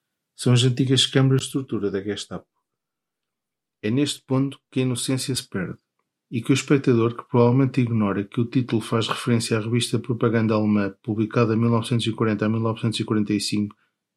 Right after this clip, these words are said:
de nome Signal, de agora em diante não mais se librará do espectro do Terceiro Reich.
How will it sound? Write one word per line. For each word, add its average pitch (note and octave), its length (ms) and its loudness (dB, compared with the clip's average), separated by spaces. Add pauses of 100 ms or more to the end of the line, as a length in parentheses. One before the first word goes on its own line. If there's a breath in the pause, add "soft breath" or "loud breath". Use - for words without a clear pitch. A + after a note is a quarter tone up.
de A#2+ 80 0
nome G#2 340 2
Signal, A#2 500 -2 (800)
de A#2+ 60 2
agora C#3 260 6
em C#3+ 120 6
diante A#2+ 400 2
não B2 140 6
mais B2+ 340 4
se - 100 -2
librará A#2 380 4
do A2 140 -2
espectro B2+ 440 -2
do A#2+ 60 -2
Terceiro A#2+ 380 0
Reich. E2+ 420 -6